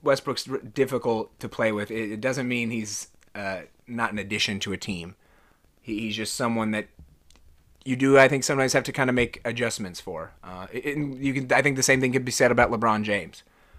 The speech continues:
So, I, I, I see Russ, Russell going. I think James will probably still be in Houston for this year.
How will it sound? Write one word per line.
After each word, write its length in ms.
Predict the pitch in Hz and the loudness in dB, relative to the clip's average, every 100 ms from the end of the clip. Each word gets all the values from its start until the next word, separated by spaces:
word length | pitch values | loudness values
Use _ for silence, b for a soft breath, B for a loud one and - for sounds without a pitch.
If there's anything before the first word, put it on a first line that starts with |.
| b b b | b b b
So, 400 | - 117 113 104 - - _ _ _ _ - b b b | 2 4 6 2 -6 -20 _ _ _ _ -20 b b b
I, 220 | 127 131 | 4 6
I, 60 | - - | 4 2
I 80 | |
see 180 | 139 156 | 4 6
Russ, 280 | 143 156 - | 8 8 6
Russell 360 | 151 170 165 160 | 4 4 6 6
going. 440 | 156 147 143 139 - - | 6 6 4 0 -8 -12
I 60 | 113 | -2
think 260 | 170 156 | 2 2
James 400 | 139 147 139 135 | 6 6 6 2
will 120 | 127 | -2
probably 320 | 117 147 135 131 | 4 4 4 2
still 200 | 147 127 | 0 0
be 140 | 123 | 0
in 80 | 123 | -2
Houston 320 | 123 - 120 | -4 -6 -6
for 120 | 120 | -4
this 220 | 117 110 | -4 -4
year. 360 | 120 110 104 | -2 0 -2